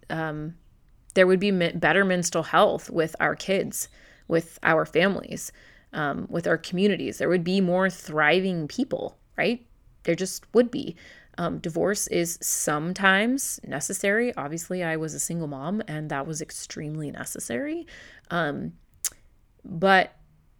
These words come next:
not always, right? There doesn't have to be at all times, like when we watched what we watched with our parents, um, as children, we don't always know what that looks like and what that means. But what I do know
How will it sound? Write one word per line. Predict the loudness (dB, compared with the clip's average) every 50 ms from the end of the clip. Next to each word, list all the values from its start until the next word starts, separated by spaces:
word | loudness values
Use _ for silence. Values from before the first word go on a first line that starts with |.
| _ _ _ -2
not | 0 2 4
always, | 4 4 4 4 2 0 -4 -6 -8 -10 -4 0
right? | 0 2 2 2 -2 -4 _ _ _ _ _ _ _ _
There | 0 2 4 4
doesn't | 4 4 2 2 -2
have | -2 0 2 4 4 4 2 -2 -2
to | 0 0
be | 0 0 -2 -2 0 2 2 2 0 -2 -6 -12 -20 -20 -20 _ _
at | 6 6 6 6 4
all | 4 6 6 6 4 2
times, | 0 -2 -2 0 0 0 2 0 0 0 -2 -4 -4 0
like | 0 0 2 0
when | -2 -2 0
we | 0 0
watched | 2 2 2 2 0 -2 -4 -8 -10
what | -12 -4 0 0 0 2
we | 0 -2
watched | -2 -2 -4 -4 -4 -6 -6 -6
with | -6 -4
our | -4 -4
parents, | -4 -4 -6 -6 -2 0 0 0 0 -2 -6 -8 -12 -18 -20 -20 -20 -20 -12 -6
um, | -4 -2 -2 -2 -2 -4 -6 -8 -10 -16 _ -20 _ _ _ _ _ _ _ _ _ _ _ _ _ -20 -20 -20 -20 -20 -20 -20 -20 -20 -20 -20 _ _ _ _ _ _ _ _ _ 2
as | 2 2 2 0
children, | -4 -2 0 0 2 2 2 2 2 2
we | 2 2
don't | 2 0 0 0
always | -2 -2 -2 -2 -4 -4 -6
know | -6 -4 -2
what | -2 -2 -2 -2
that | -2 -4 -2 -4
looks | -6 -6 -6 -4 -2
like | -2 -2 -2 -2
and | -4 -4 -4
what | -4 -6
that | -6 -6 -6 -6
means. | -6 -6 -4 -2 -2 -4 -4 -4
But | -2 -2 -2 0
what | 0 0
I | 0 0
do | -2 -4 -4 -4 -4 -2
know | 0 2 2 2 2 0 -2 -4